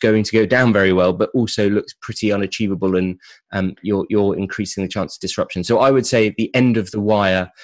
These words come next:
uh, looks to be kind of October, early November, uh, in terms of actually understanding whether or not we're gonna get a deal and what that looks like.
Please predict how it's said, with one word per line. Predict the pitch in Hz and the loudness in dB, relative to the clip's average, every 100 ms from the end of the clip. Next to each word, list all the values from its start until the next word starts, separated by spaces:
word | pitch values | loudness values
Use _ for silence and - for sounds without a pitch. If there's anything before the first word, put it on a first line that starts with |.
| - _ | -20 _
uh, | 101 95 90 _ _ | -4 -4 -4 _ _
looks | 107 110 - - | -2 -2 -2 -12
to | 90 | -4
be | 101 95 90 | -2 0 -2
kind | 107 95 92 | -4 -4 -2
of | 90 85 _ _ _ 107 | -4 -6 _ _ _ -10
October, | - - 113 104 95 95 - | -8 -6 0 2 2 2 2
early | 101 95 | 0 2
November, | 92 92 87 95 92 87 82 - - | 2 0 0 0 0 0 -2 -6 -8
uh, | 87 87 - | -4 -4 -4
in | 95 90 | -6 -6
terms | - 107 92 90 | -6 -2 -2 -2
of | 85 | -4
actually | - - 95 | -4 -4 -4
understanding | 90 87 - 87 87 90 87 | -4 -6 -6 -4 -2 -4 0
whether | 101 92 90 | -2 0 -2
or | |
not | 90 - | -2 -4
we're | 87 | -6
gonna | 90 | -4
get | 82 - | -4 -4
a | 82 | -4
deal | 95 87 | -4 -2
and | 85 | -2
what | 85 | -4
that | 78 - | -6 -10
looks | - - | -12 -8
like. | 82 76 | -6 -6